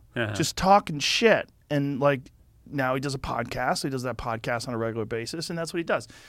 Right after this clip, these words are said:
Speaker 2: Sits there with a cocktail, and he just, "What the fuck is this?" And he just
Speaker 1: Yeah.
Speaker 2: starts talking about stuff, and that's where he gets a lot of his material.
Speaker 1: Yeah.
Speaker 2: Puts together enough ideas, and then, you know, he writes a lot, too.
Speaker 1: Yeah,
Speaker 2: You know?
Speaker 1: he's a writer.
Speaker 2: A real writer, yeah.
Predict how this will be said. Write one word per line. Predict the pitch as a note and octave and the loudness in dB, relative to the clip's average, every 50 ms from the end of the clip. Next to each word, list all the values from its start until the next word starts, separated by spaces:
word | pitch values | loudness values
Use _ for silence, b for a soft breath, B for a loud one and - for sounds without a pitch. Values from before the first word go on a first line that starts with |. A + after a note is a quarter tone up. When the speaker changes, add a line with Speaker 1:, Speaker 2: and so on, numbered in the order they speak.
| B B | B B
Speaker 2:
Sits | B - - D#3+ D3 | B -10 -10 -8 -6
there | - E3+ D#3 | -4 -4 -2
with | D3+ | -2
a | C#3 A#2+ | -4 0
cocktail, | - - D3 D3+ D3 - - C#3+ C3+ C3+ C#3+ C#3 C3+ C#3 B B B B B - | 4 6 6 6 6 2 0 2 6 6 6 6 6 4 B B B B B -2
and | C3 C3+ C#3 | -2 -2 0
he | C#3 | -4
just, | B2+ B2+ D3 C#3 - - b b b b | -2 -2 -2 -2 -2 -8 b b b b
"What | - E3 F#3 F#3+ - - - - _ - | 4 4 4 4 4 -2 -16 -20 _ -8
the | C#3+ | -8
fuck | B2 - - F3+ E3+ D#3 - - - - _ | -8 -2 4 4 4 4 4 0 -14 -18 _
is | - C#3+ B2+ B2 | -8 -8 -8 -2
this?" | C3 D#3+ E3+ E3 D3 - - - - | 4 6 6 6 4 0 -6 -8 -8
And | - C3 | -6 -6
he | B2+ | -4
just | A#2 B2+ A#2 | -2 0 0
Speaker 1:
Yeah. | G#2+ | 2
Speaker 2:
starts | A#2+ C3 - - | 0 0 -2 6
talking | - A3 C4+ C4+ - E3 | 8 8 8 8 6 0
about | D3 C3 B2 B2 | 0 0 0 -2
stuff, | - - C#3 B2+ C3+ C3+ - | -4 -2 0 0 0 0 0
and | C#3+ C#3 C#3+ | -4 -2 -2
that's | C#3+ - - | -2 -2 0
where | E3+ D3+ | 2 2
he | D3+ | 2
gets | C3+ D#3 D3 - - | 2 0 -2 0 -2
a | C#3+ | -2
lot | C3 C3 C3+ C3+ | 0 2 0 2
of | C3+ | 0
his | C#3 C3+ C3+ | 0 -2 -2
material. | D3 C3+ - - A3+ B3 G3+ A#2+ - - b b b b | -6 -6 0 0 2 2 2 0 -2 -4 b b b b
Speaker 1:
Yeah. | B2 A#2+ A#2 A2 | 2 4 4 6
Speaker 2:
Puts | G#2 F3 E3+ - - | 6 6 6 4 0
together | - D3+ D#3 D3 C#3 C#3+ C#3 | 2 6 6 8 8 8 6
enough | C#3 C3+ C#3 C3+ C3 - - - _ - _ _ _ _ _ - - - - - - - | 6 6 6 6 6 4 -2 -12 _ -20 _ _ _ _ _ -20 -20 -20 -20 -20 2 4
ideas, | C3 C3 C3 A#2+ A2+ C3 B2 A#2+ B2 B2 C3 D#3+ - - - b b b b b b b b b | 6 6 6 4 2 2 4 4 6 6 4 4 2 -2 -8 b b b b b b b b b
and | D3 C3+ C#3 C3+ | 0 2 4 6
then, | C3 C3 B2+ C3 C3+ | 6 6 4 4 4
you | C#3+ | 6
know, | C#3+ C3+ A2+ A#2 | 6 6 4 2
he | A#2 D#3+ | 0 -2
writes | G3 C#3 A#2 A2 C3+ E3 - - | 0 2 6 6 6 6 4 2
a | A2 | 0
lot, | G2+ G2+ G2+ - - | 2 2 0 0 -2
too. | - D3+ D3 C3 A#2+ B2+ - - - - | 0 0 2 2 0 -2 -6 -10 -4 2
Speaker 1:
Yeah, | C3 C3 B2+ B2 A#2+ A#2+ | 4 6 8 8 8 6
Speaker 2:
You | A#2+ | 6
know? | C3 | 4
Speaker 1:
he's | C#3 C3 | 4 4
a | C3+ B2+ | 4 4
writer. | A#2 A#2 A#2 A#2+ A#2 A#2 A#2 A2+ A2 G2+ | 6 6 6 6 6 6 6 6 4 4
Speaker 2:
A | |
real | C#3 D3 E3 E3+ | 4 4 4 6
writer, | C3+ B2 A#2+ B2+ B2 A2+ G#2 G#2 | 6 6 4 4 2 0 -4 -4
yeah. | A#2 C3 B2+ A#2+ | -4 -4 -4 -4